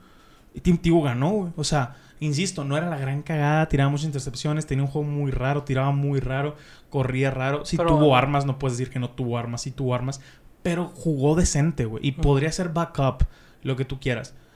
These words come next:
Speaker 1: Al vato le acabaron los medios cuando el vato dijo, "Soy cristiano y soy virgen". Y de que, y la gente empezó de que, "No mames, güey, ¿por qué te hincas?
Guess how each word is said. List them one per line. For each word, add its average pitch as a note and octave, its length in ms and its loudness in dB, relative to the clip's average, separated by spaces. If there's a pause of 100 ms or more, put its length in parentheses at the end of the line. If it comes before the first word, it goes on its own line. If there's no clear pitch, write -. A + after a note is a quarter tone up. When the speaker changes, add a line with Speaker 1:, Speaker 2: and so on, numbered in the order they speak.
(280)
Speaker 1:
Al C3+ 120 2
vato D#3+ 160 2
le F#3 60 2
acabaron D3+ 320 0
los C#3+ 120 0
medios E3+ 300 2
cuando B2+ 180 -4
el A#2+ 60 -2
vato B2 200 -4
dijo, C3 300 -4
"Soy C3 160 -8
cristiano C#3+ 320 -4
y C#3 40 -2
soy C3 160 -2
virgen". A#2 340 -6 (840)
Y C#3 220 4
de B2 180 0
que, B2 220 -4
y C3+ 80 2
la C3 100 2
gente C#3+ 300 -4
empezó B2 400 -4
de B2 120 -2
que, A#2+ 180 -10
"No B2+ 100 -6
mames, C#3 560 -2
güey, C#3+ 220 0 (240)
¿por - 160 -2
qué C#3+ 100 -2
te C#3+ 140 -2
hincas? C3+ 640 2